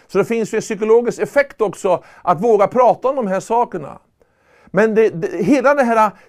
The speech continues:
tillståndet som är i Sverige, med kriminalitet, med psykisk ohälsa, med ångest, med depressioner.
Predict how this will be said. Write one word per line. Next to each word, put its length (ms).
tillståndet 920
som 160
är 300
i 60
Sverige, 600
med 200
kriminalitet, 1120
med 160
psykisk 500
ohälsa, 800
med 280
ångest, 680
med 160
depressioner. 1000